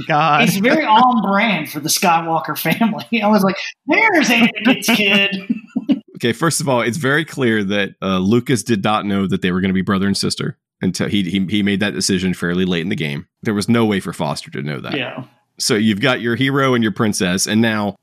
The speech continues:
Speaker 3: yes, A New Hope sets up, I think, more sexual tension between her and Han, clearly. But if Han's not in the story, you got our hero, you got our princess. They actually used the phrase in here, I, I, I didn't mark it, I should have, where Luke describes what he's feeling as Leia as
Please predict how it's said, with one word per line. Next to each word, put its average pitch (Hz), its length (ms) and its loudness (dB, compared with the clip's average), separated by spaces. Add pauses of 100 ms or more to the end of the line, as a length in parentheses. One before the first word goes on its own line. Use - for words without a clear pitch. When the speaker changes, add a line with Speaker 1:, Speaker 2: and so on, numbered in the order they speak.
(260)
Speaker 3:
yes, 123 220 -2
A - 80 -10
New 113 220 2
Hope 110 220 0
sets - 280 -4
up, 92 140 -2 (120)
I 92 100 -2
think, 90 180 -4
more 92 600 0
sexual 95 340 -4
tension 92 360 -2
between 87 260 -4
her 95 120 0
and 78 120 -4
Han, 92 280 -2
clearly. 135 480 -2 (160)
But 123 280 -2
if 104 100 -2
Han's 120 320 0
not 120 160 2
in 107 80 -2
the 98 100 0
story, 95 600 0
you 101 80 -2
got 110 120 0
our 104 100 -2
hero, 127 400 2
you 110 140 2
got 110 200 2
our 104 80 0
princess. 110 680 -2 (220)
They 131 300 0
actually 165 260 0
used 127 260 2
the 135 80 -2
phrase 135 380 0
in 110 80 -2
here, 104 400 2
I, 98 100 0
I, 101 320 -2 (100)
I 104 40 0
didn't 107 260 0
mark 95 280 0
it, 95 80 0
I 95 40 2
should 104 220 -2
have, 92 160 -2
where 95 160 2
Luke 95 280 -2
describes 95 460 -2
what 98 80 0
he's 95 160 -2
feeling 98 320 -2
as 85 140 -6
Leia 92 240 0
as 85 180 -6